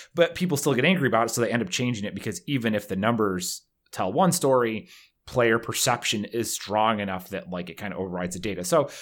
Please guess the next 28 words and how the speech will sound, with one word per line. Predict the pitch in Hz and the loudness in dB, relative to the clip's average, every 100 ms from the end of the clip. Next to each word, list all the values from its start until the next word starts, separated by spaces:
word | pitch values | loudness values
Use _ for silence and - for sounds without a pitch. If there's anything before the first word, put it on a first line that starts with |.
| - - | -18 -8
I, | - - - | -6 -6 0
and | 175 | 0
it's | 160 202 | 2 2
not | 185 | 2
to | |
say | 175 160 | 2 2
that | 139 | 2
those | 139 | 2
data | 123 127 117 | 2 2 2
teams | 120 104 | -2 -2
are | |
doing | 98 92 | -4 -4
it | |
wrong, | - 104 123 165 139 117 | -4 0 4 4 4 2
just | 113 - | -2 -2
that | 101 | -4
I | |
think | 92 117 | -4 -6
this | 101 | -6
type | - 92 | -6 -6
of | 92 | -6
stuff | 95 | -8
is | 87 | -8
very | 90 85 - | -8 -8 -2
difficult | 151 180 180 113 101 92 - - | -2 -2 -6 -4 -2 -4 -10 -10
when | 110 107 | -2 -2
you | 104 | -2
ha-, | 95 | -8